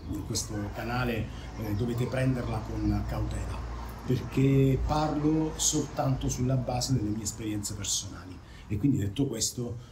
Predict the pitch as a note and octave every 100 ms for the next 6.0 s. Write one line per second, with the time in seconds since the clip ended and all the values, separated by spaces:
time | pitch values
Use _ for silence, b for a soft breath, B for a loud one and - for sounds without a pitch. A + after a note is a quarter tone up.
0 | B A2 G#2 G2 - E3 - A2 A2 -
1 | - - G2+ A2 G2+ G2+ B2 G2 F2+ E2
2 | - G2+ G2 G#2 G2+ - A#2 G#2+ A#2+ B2
3 | G2+ G#2 G2 F#2 B B B G#2+ G#2 A2
4 | - G#2 A2+ G2+ G2 G2 A2+ - A2 B2
5 | F#2+ F2+ - - - B2+ A#2 A2 G2+